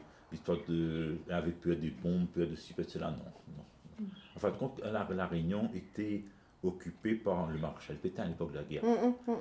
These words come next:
Speaker 1: C'était le Vichy avec Pétain, qui avait ses représentants ici,
Speaker 3: Mhm.
Speaker 1: et qui avait, euh,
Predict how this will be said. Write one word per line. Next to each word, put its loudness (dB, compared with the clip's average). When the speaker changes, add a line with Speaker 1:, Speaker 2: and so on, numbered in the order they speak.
Speaker 1:
C'était 2
le -2
Vichy 0
avec 0
Pétain, -2
qui 0
avait -2
ses -2
représentants -4
ici, -4
Speaker 3:
Mhm. -4
Speaker 1:
et -8
qui -4
avait, 0
euh, -2